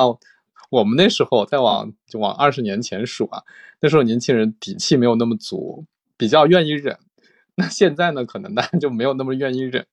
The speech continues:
我觉得这个可能是最大的区别嘛。然后另外一个角度来讲呢，我觉得其实是对公司、对组织提出了非常高的要求，因为其实从，从全球来看，整个公司的这个结构、组织都在发生变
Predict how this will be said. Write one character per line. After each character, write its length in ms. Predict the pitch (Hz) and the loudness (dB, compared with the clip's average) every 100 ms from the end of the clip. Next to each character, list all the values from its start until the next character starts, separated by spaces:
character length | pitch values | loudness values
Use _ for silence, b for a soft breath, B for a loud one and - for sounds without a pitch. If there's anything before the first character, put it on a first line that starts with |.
| B B B _ | B B B _
我 100 | - | -8
觉 60 | 104 | -2
得 80 | 123 | 2
这 100 | 240 | 4
个 80 | 175 | 4
可 180 | - 120 | 2 -2
能 40 | - | -2
是 160 | - | -2
最 160 | - 135 | 2 2
大 160 | - - | 2 -2
的 140 | 117 | -6
区 260 | - - 107 | -12 -10 -10
别 200 | - - | -8 -14
嘛。 140 | - _ _ B B B | -16 _ _ B B B
然 100 | 120 | 0
后 80 | 143 | 2
另 200 | 208 302 | 4 4
外 160 | 240 139 | 4 4
一 40 | |
个 80 | 123 | 0
角 200 | 107 101 | -2 -4
度 100 | 127 | -2
来 180 | 107 - | -4 -4
讲 300 | - 95 104 | -6 -6 -8
呢， 60 | |
我 160 | 104 101 | -10 -6
觉 160 | 104 | -4
得 120 | 110 147 | -2 -2
其 200 | - 139 | -2 -4
实 160 | - | -4
是 180 | 156 - | -4 -2
对 320 | - 160 131 _ _ | 2 2 2 _ _
公 240 | - 165 | 0 2
司、 320 | 170 - - 165 | 2 0 0 2
对 160 | 170 | 2
组 240 | 165 - - | 0 -2 -6
织 160 | - | -4
提 220 | 113 - | -2 -2
出 100 | 110 135 | 0 0
了 100 | 127 | 0
非 160 | 117 | -2
常 180 | 107 95 | -4 -4
高 160 | 101 123 | -2 -2
的 120 | 123 | -2
要 240 | 123 131 | -4 -4
求， 320 | 165 - - _ _ - | -6 -10 -14 _ _ -2
因 140 | 160 | 2
为 300 | 180 165 135 | 6 4 2
其 220 | - - | -2 -4
实 120 | 156 160 | 0 -2
从， 480 | - 107 104 127 160 _ _ | -2 -2 0 -2 -6 _ _
从 180 | - 117 | -8 -6
全 240 | - 98 | -4 -2
球 160 | 180 131 | 0 0
来 160 | - 92 | -2 -10
看， 300 | - 92 - _ _ _ _ | -10 -10 -10 _ _ _ _
整 220 | - 87 | -6 -2
个 180 | 104 113 | 0 -2
公 260 | - 143 | 2 0
司 160 | 139 - | 0 -2
的 100 | 131 | 0
这 140 | 101 101 | 0 -2
个 160 | 101 | -6
结 240 | 98 - 90 | -8 -8 -4
构、 260 | 104 120 | 0 2
组 180 | 104 104 | 0 -8
织 140 | 104 110 | -8 0
都 160 | 180 | 2
在 140 | 202 - | 2 0
发 100 | 95 | -4
生 180 | 95 | -10
变 140 | 95 | -14